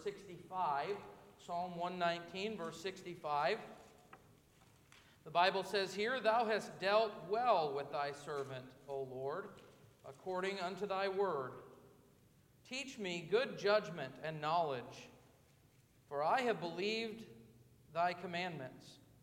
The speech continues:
Listen to what he says in verse sixty-seven. "Before I was afflicted, I went astray, but now have I kept thy word. Thou art good and doest good. Teach me thy statutes.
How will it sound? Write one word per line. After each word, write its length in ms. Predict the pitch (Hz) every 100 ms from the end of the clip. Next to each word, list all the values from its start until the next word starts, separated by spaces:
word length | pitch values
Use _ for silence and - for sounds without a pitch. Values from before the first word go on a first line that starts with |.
| - - - - _ - - _ -
Listen 220 | 202 214
to 80 | 190
what 120 | 180
he 60 | 175
says 260 | - 185
in 80 | 170
verse 240 | 170 175 -
sixty-seven. 800 | 196 - 175 160 214 196 151 151
"Before 600 | 160 165 247 294 277 233
I 100 | 202
was 160 | 190 175
afflicted, 640 | 165 - 220 214 143 - - - - - - - _ _ _
I 140 | - 202
went 240 | 220 170
astray, 640 | 180 - - 226 214 131 117 - - - - - - - - -
but 200 | 147 143
now 520 | 196 247 190 170 220
have 200 | 220 208
I 120 | 214
kept 420 | 214 254 247 -
thy 200 | 170 151
word. 440 | 139 135 123 117 123 - - - - _ -
Thou 260 | 139 190 226
art 320 | 202 170 -
good 340 | 175 202 254 277 - - - - - - - _ -
and 260 | 185 180 160
doest 500 | 233 190 120 120 147
good. 280 | 147 120 117 - - - - - - - - - - -
Teach 300 | 226 220 196
me 180 | 165
thy 260 | 160 147 147
statutes. 840 | 147 165 151 151 - - - -